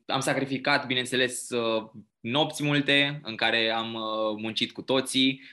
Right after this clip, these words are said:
Uh, am sacrificat, uh, neuron, să spun așa, pentru că este un, uh, efort extrem de mare și, uh, um, pentru fiecare dintre noi, uh,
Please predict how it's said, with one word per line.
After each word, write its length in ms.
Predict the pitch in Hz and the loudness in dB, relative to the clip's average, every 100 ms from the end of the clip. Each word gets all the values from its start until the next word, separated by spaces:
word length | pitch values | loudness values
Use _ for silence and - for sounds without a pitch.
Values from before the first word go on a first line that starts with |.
| - | -14
Uh, 340 | - 113 113 110 | -2 2 4 4
am 180 | 120 120 | 2 0
sacrificat, 640 | 123 120 117 120 127 123 | 0 0 -2 0 -2 0
uh, 600 | 123 120 117 113 110 110 | -2 0 0 0 0 0
neuron, 400 | 117 120 123 143 | 2 4 4 2
să 120 | 135 | 0
spun 200 | 123 - | -6 -2
așa, 280 | 120 117 127 | -2 0 0
pentru 240 | 120 113 | 0 -4
că 80 | 117 | -2
este 340 | 113 110 113 110 | -4 -2 0 0
un, 240 | 113 113 | -2 -6
uh, 340 | 110 107 104 | -4 -2 0
efort 320 | 101 107 120 113 | 0 0 0 0
extrem 240 | - 117 | -2 -2
de 80 | 113 | 0
mare 280 | 113 113 110 | 0 2 2
și, 420 | - - 117 113 | 0 0 0 2
uh, 460 | 110 110 104 104 104 104 101 101 101 - - - - - - 107 | 2 2 0 -2 -6 -10 -12 -12 -12 -14 -14 -18 -14 -12 -2 4
um, 560 | 107 104 98 95 101 - _ 110 | 4 2 -4 -10 -12 -16 _ -2
pentru 220 | 123 113 | 0 2
fiecare 300 | - 123 123 | 4 4 4
dintre 280 | 110 107 101 | 2 -2 -4
noi, 460 | 104 123 147 151 - | -2 2 2 0 -8
uh, 800 | - 117 113 110 110 107 107 107 | -4 0 4 4 2 -2 -6 -10